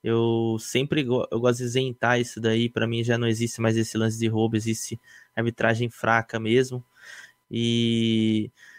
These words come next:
foram pro intervalo aí com esse dois a um, ainda o Palmeiras ainda conseguiu vencer ali no, no intervalo, conseguiu fazer o segundo gol com o Johan, o primeiro gol foi do Lucas Lima.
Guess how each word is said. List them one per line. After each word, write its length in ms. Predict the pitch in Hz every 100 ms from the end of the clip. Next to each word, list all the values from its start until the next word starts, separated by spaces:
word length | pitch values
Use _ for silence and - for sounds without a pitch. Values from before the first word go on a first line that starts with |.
| _
foram 360 | _ - 131 131
pro 120 | 131
intervalo 680 | 131 135 127 117 123 127 117
aí 220 | 120 131
com 120 | 135
esse 200 | 127 -
dois 260 | 120 123 120
a 100 | 117
um, 260 | 113 147
ainda 200 | 135 120
o 40 | 113
Palmeiras 360 | 117 117 117
ainda 140 | 120 120
conseguiu 500 | 120 120 - 120 127
vencer 440 | 123 117 - 120
ali 180 | 117 120
no, 380 | 117 117 110 107 _ _ _ _
no 60 | 120
intervalo, 540 | 117 117 110 117 123
conseguiu 280 | - 113 120
fazer 200 | - 117
o 40 | 117
segundo 420 | - 120 120 113
gol 240 | 117 120
com 280 | - 120 139
o 60 | 123
Johan, 380 | 110 120 127 131
o 80 | -
primeiro 260 | 113 113 113
gol 120 | 113
foi 120 | -
do 80 | 117
Lucas 360 | 113 - 113 110
Lima. 320 | 117 127